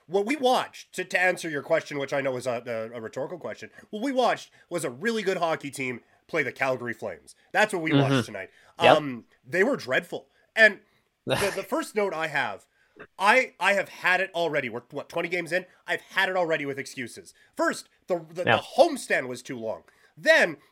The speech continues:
Speaker 1: "Oh, well, it's, it's too many games out east." Oh, look at that, you're bouncing between time zones. "Oh, it's too long of a road trip." At some point, this team just sucks. And I don't, I don't think they suck. I just think they're playing like a hockey team that sucks.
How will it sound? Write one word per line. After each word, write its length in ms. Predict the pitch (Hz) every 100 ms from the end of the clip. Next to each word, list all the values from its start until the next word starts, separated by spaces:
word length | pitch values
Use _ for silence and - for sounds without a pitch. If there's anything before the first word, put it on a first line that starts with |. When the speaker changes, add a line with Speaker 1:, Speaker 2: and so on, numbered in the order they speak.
| -
Speaker 1:
"Oh, 200 | 254 214
well, 240 | 214 196
it's, 160 | 175 208
it's 280 | 175 156
too 120 | - 208
many 160 | 165
games 260 | 151 151 143
out 140 | 127
east." 240 | 156 120 - _ _
Oh, 160 | 262 254
look 120 | 220 214
at 60 |
that, 140 | 220 180
you're 100 | 165
bouncing 380 | 170 170 170
between 260 | 160 139 147
time 260 | 131 143 156
zones. 200 | 117 - _
"Oh, 180 | 277 302
it's 140 | 208
too 160 | - 233
long 220 | 185 185
of 80 | 156
a 40 |
road 220 | 139 151 147
trip." 180 | 123 _ -
At 160 | - -
some 240 | 370 381
point, 300 | 262 320 247 - -
this 240 | 359 -
team 320 | - 392 427
just 400 | 233 269 254 -
sucks. 400 | - - - - - 143 -
And 360 | 233 240 226 - _ _ _ _
I 80 | 220
don't, 380 | 214 294 359 - _ _ _
I 120 | 226
don't 240 | 220 311 339
think 160 | 285
they 100 | 254
suck. 400 | 233 175 110 _ _ _ _ -
I 120 | 240
just 200 | 277 -
think 160 | 240
they're 120 | - 156
playing 320 | - 208 175
like 160 | 156
a 60 | 147
hockey 240 | 139 131
team 200 | 127 135
that 160 | 113 98
sucks. 320 | 120 98 -